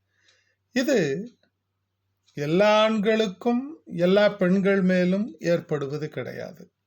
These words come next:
எல்லா பெண்களுக்கும் எல்லா ஆண்களின் மேல் ஏற்படுவது கிடையாது.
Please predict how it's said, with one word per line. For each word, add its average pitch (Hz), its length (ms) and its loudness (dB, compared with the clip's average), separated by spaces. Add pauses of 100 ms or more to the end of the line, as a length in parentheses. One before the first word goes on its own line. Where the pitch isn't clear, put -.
(600)
எல்லா 269 300 4
பெண்களுக்கும் 202 1080 -2
எல்லா 190 360 2
ஆண்களின் 170 580 0
மேல் 170 320 -2
ஏற்படுவது 135 720 -8
கிடையாது. - 680 -14